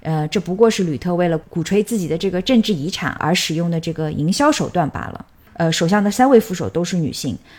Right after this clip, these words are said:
分别而且掌管的是财政啊、扶贫啊、养老金啊，还有社会和发展的事务。我觉得其实都是事关经济命脉和民生的部门。如果不是说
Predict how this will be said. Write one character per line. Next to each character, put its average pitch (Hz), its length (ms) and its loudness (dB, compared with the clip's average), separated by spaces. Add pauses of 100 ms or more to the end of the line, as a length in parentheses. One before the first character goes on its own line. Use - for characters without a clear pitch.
分 277 280 6
别 214 100 6
而 175 160 4
且 165 140 0
掌 165 200 -2
管 180 180 -2
的 117 120 -6
是 160 320 -4 (220)
财 147 240 -2
政 208 240 2
啊、 156 260 0
扶 175 260 -4
贫 170 300 -4
啊、 180 200 2
养 170 180 0
老 170 180 0
金 214 260 -2
啊， 180 160 0
还 170 140 -4
有 160 160 0
社 226 220 0
会 214 100 2
和 185 140 -2
发 202 160 0
展 170 160 -4
的 147 80 -8
事 - 180 -6
务。 151 200 -6 (320)
我 208 100 0
觉 202 160 4
得 226 180 6
其 214 180 -2
实 233 140 0
都 285 220 -4
是 - 120 -4
事 202 220 -2
关 180 180 2
经 202 220 0
济 185 100 -4
命 175 200 0
脉 156 180 -2
和 165 140 -6
民 156 200 -2
生 220 200 0
的 208 80 2
部 165 160 -8
门。 - 260 -8 (240)
如 269 160 6
果 285 100 10
不 208 160 4
是 247 140 4
说 240 540 2